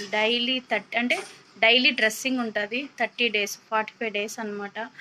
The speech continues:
ఆ, నాకు ఈ ఆపరేషన్ అయ్యే ముందు చాలా పెయిన్ ఉండేది, అది ఎందుకు వచ్చిందని కూడా తెలీదు.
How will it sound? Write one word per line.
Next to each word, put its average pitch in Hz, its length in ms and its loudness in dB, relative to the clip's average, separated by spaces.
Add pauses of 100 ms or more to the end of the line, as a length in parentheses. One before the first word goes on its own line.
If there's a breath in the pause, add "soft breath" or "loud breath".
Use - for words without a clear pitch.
(600 loud breath)
ఆ, 226 160 0
నాకు 254 300 4
ఈ 277 60 6
ఆపరేషన్ 294 680 4
అయ్యే 254 240 4
ముందు 254 420 0
చాలా 247 420 6
పెయిన్ 247 320 2
ఉండేది, 240 500 0
అది 247 200 2
ఎందుకు 269 520 2
వచ్చిందని 302 440 0
కూడా 285 160 2
తెలీదు. 247 680 0